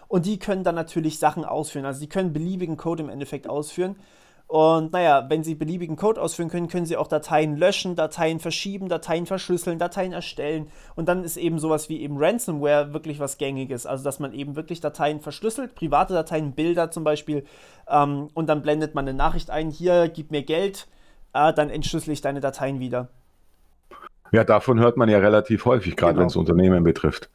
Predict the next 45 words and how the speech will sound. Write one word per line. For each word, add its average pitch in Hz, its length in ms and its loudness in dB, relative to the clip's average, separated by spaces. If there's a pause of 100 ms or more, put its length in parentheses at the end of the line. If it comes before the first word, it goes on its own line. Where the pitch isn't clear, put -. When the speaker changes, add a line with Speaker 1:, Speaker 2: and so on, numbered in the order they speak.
Speaker 1:
Ja, 147 260 0
das 147 160 -4
ist 151 160 -10
gerade 143 200 6
momentan 143 360 -4
ein 131 60 -8
bisschen 139 260 -8
Mode. 170 340 -2 (160)
Ähm, 139 300 -6 (260)
vor 151 140 0
allem, 160 140 4
weil 156 100 8
man 151 100 0
das 151 140 -2
auch 139 80 -4
wunderbar 165 360 2
kombinieren 160 460 -4
kann, 170 160 -6
wenn 147 80 -2
man 143 120 -4
dann 143 120 -6
zum 151 120 -8
Beispiel 147 280 -4
noch, 139 340 -4
ähm, 139 320 0
eine 143 120 -4
Schwachstelle 156 500 0
in 147 160 -4
Windows 170 260 -4
ausnutzt, 175 960 -6 (300)
die 175 80 -2
man 165 180 2
halt 160 180 4
wirklich 196 240 -2
nur 190 160 2
ausnutzen 185 480 0
kann, 170 360 -2
wenn 165 100 0
man 170 160 -4
auf 190 320 2
dem 185 180 -2
Rechner 170 340 -4
drauf 180 400 2
ist - 180 -8
sozusagen, 156 640 0